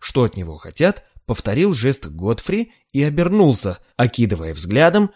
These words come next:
все окружающее пространство. "Арнека", сказал он, подумав.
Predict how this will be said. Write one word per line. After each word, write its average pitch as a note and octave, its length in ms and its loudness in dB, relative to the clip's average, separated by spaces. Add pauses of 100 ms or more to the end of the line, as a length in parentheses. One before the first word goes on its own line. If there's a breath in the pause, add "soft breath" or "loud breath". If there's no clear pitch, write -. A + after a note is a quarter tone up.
(120)
все - 300 0
окружающее A2 800 2
пространство. E2 840 -6 (800)
"Арнека", F2 800 -4 (800)
сказал G#2 460 0
он, A#2 180 4 (140)
подумав. D#2+ 540 -6